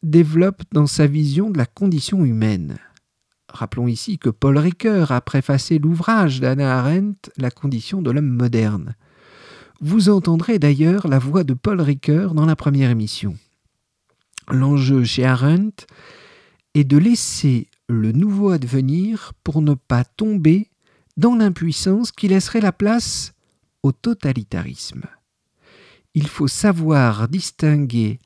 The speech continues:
l'ahistorique et l'historique, le privé et le public et bien d'autres points que pose la séparation et le lien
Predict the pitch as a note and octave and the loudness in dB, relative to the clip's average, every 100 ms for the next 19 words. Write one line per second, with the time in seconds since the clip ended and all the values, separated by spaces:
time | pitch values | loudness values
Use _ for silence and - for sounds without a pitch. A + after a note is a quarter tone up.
0 | _ _ _ - B2 G3 G#3+ F3 - D#3+ | _ _ _ -2 2 4 2 0 -4 -2
1 | C3+ B2+ - - - A3+ F#3 - D#3 C#3 | -2 -4 -12 -8 -2 0 0 -2 0 0
2 | D#3 - - _ - _ _ C3 B2 - | -4 -10 -20 _ -20 _ _ 0 2 2
3 | G#3+ G3 D3 B2+ - _ D3+ F#3 F#3+ - | -2 0 0 0 -4 _ 0 2 0 -2
4 | E3+ D#3 D#3+ F#3+ - - - C3 B2+ F#3+ | -4 0 -2 -4 -16 -10 -2 -2 0 2
5 | A3 E3+ E3 F#3 - - A#2+ - A2 A#2 | 2 2 -2 -2 -6 -6 -6 -4 -4 -4
6 | - _ _ - _ _ - A3 - D#3 | -6 _ _ -20 _ _ -2 -2 0 2
7 | C3 A2 A2 A#2 - G#3 - F3 D#3+ D3+ | 2 0 0 -2 -2 -6 -2 0 0 -2
8 | - F3+ D3+ B2 A2 A2 A#2 | -2 0 2 2 0 -2 -4